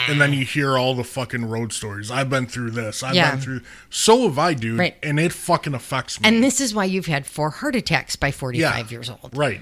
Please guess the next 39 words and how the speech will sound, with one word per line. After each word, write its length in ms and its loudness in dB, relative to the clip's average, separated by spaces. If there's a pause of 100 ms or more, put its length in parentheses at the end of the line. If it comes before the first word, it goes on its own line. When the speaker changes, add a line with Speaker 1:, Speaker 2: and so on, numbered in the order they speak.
(120)
Speaker 1:
And 200 0
that, 180 -6
that's 280 -2
why 120 0
you're 260 -2
a 40 -4
fucking 400 -6
heavy 300 -6
drinker. 600 -8
Speaker 2:
Well, 300 -4
or, 480 0 (460)
you 160 0
know, 120 2
the 120 0
times 400 0
that 260 0
they 140 0
do 560 2 (720)
bring 260 0
it 100 -4
up. 100 -10 (1500)
That, 200 -4
you 140 0
know 120 0
the 80 -8
one 160 -8
I'm 80 -14
talking 220 -8
about. 240 -18 (100)
Speaker 1:
Yeah. 300 -8
Speaker 2:
Same 380 -4
fucking 280 -6
stories 580 -6 (880)
all 160 -2
the 80 -2
time. 220 -4 (240)
That's, 320 2
Speaker 1:
Yeah. 80 -12
Speaker 2:
that's 360 0